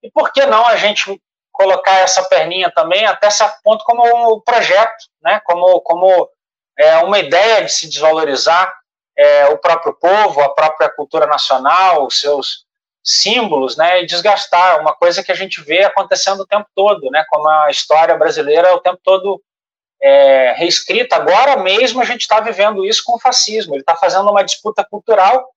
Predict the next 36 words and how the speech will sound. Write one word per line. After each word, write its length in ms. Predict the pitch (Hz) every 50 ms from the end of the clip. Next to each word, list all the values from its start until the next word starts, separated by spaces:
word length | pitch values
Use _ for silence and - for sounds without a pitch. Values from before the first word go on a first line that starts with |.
| _ _
aberta, 680 | - - 269 262 269 269 277 - 254 254 - - - 277 - _ _ _ _ _ _
dizendo 400 | - 190 180 180 208 208 185 165
que 200 | 165 - - 185
não 160 | 180 190 196
teve 520 | 190 - 180 175 170 165 - - 160 170 165 151
ra-, 200 | 156 170 165 170
não 200 | 170 175 180 175
tem 120 | 185 175
racismo 480 | 156 165 170 170 - - 170 151 165 165
no 140 | 170 180
Brasil, 500 | 180 220 254 254 - 185 202 226 226 226 220 _ _ _ _ _ _ _
ou 80 | - -
seja, 300 | - 233 - - 175 175
apaga 640 | 170 - - 185 190 196 202 190 - 147 120 113 - _ _ _ _ _ _ _ -
a 300 | 147 147 143 143 147 147
memória, 560 | 151 165 160 151 151 160 175 180 175 170 151
a 20 |
história 640 | - - - - - 160 165 170 175 170 165 151 143 139
e 160 | 139 151 151
a 60 | 151
realidade 840 | 143 160 175 185 190 180 160 147 165 180 208 226 190 - - - _ _ _
que 80 | -
a 40 | 143
gente 240 | 131 139 147 135 -
tá 120 | - 147 143
inserido. 540 | 131 - - 135 127 123 147 175 202 196 _ _ _ _ _ _ _ _ _ _ -
É, 320 | 151 156 156 156 160 156
vai 180 | - 180 180 180
dizer 300 | 175 - - 190 190 185
que 160 | - - 180
a 100 | 175 170
ditadura 880 | 165 170 175 175 - 185 170 151 143 160 170 180 180 175 170 165 160 156 151
não 180 | 160 165 165 160
era 220 | 160 160 160 156
ditadura 520 | 147 - - 160 151 - 147 151 151 156
nada, 600 | - 285 269 220 208 208 202 190 170 160 156 143